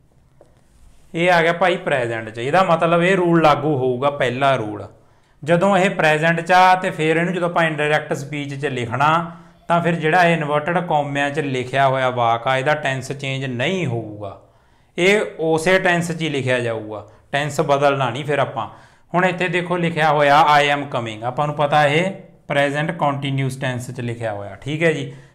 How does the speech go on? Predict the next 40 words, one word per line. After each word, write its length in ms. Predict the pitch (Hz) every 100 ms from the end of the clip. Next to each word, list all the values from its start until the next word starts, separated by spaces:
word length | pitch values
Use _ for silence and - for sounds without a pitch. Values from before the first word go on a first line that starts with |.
| -
ਫਿਰ 260 | 147 175
ਜਦੋਂ 260 | 160 160 160
ਇਹਨੂੰ 140 | 156 170
ਆਪਾਂ 120 | 160
ਥੱਲੇ 380 | 135 131 127 123
ਲਿਖਣਾ 360 | 113 110 117 135 139 143
ਤਾਂ 80 | 143
ਆਪਾਂ 200 | 135 135
ਇਹਦਾ 100 | 139
ਟੈਂਸ 300 | 143 127 123
ਨਹੀਂ 280 | 127 120 151
ਚੇਂਜ 220 | 151 151 147
ਕਰਨਾ, 280 | 147 147
ਉੱਥੇ 240 | 147 139 147
ਵੀ 80 | 156
ਆਪਾਂ 120 | 151
ਪ੍ਰੈਜ਼ੈਂਟ 460 | 156 139 135 139
ਕੰਟੀਨਿਊਅਸ 720 | 139 135 127 127 127 123 123 123
'ਚ 40 |
ਹੀ 60 | 117
ਲਿਖਾਂਗੇ। 440 | 107 104 101 98 - _ _ _ _ _ _ _ _ -
ਆਪਾਂ 200 | - 180
ਬਣਾਉਣ 340 | 165 160 165
ਲੱਗਦੇ 300 | 170 170 165
ਹਾਂ। 100 | 170
ਦੇਖੋ 260 | 165 170 175
ਆਪਾਂ 180 | 175 190
ਪਿਛਲੀ 340 | 180 165 170
ਵੀਡੀਓ 240 | 175 175 175
'ਚ 120 | 127
ਸਾਰਾ 260 | 147 196 214
ਕਰ 220 | 190 147
ਲਿਆ 160 | 147
ਸੀ 100 | 135
ਵੀ 60 | 156
ਆਪਾਂ 180 | 165 170
ਕੀ 100 | 170
ਕਰਨਾ 280 | 175 165 165
ਹੁੰਦਾ, 180 | 165
ਆਹ 140 | 156